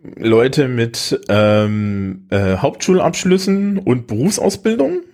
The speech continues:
ja, und, und, äh, äh, oder halt Schülerinnen und Schüler an der Voss aus der M zehn, das ist die zehnjährige Hauptschule.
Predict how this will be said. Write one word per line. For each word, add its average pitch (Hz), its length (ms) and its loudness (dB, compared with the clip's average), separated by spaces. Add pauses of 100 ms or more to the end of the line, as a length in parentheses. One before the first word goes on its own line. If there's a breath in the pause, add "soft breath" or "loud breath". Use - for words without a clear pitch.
(540 soft breath)
ja, 143 280 0 (420)
und, 143 400 -2 (1120 loud breath)
und, 127 420 -2 (140)
äh, 117 480 4
äh, 107 600 -2
oder 123 600 0
halt 113 260 0
Schülerinnen 120 540 0
und 110 160 -4
Schüler 127 380 0
an 104 100 0
der 104 80 2
Voss 117 420 0
aus 107 380 0
der 107 220 0
M 107 180 -2
zehn, 113 340 2
das 98 180 -2
ist 113 200 -2
die 110 140 0
zehnjährige 120 640 2
Hauptschule. 90 560 -2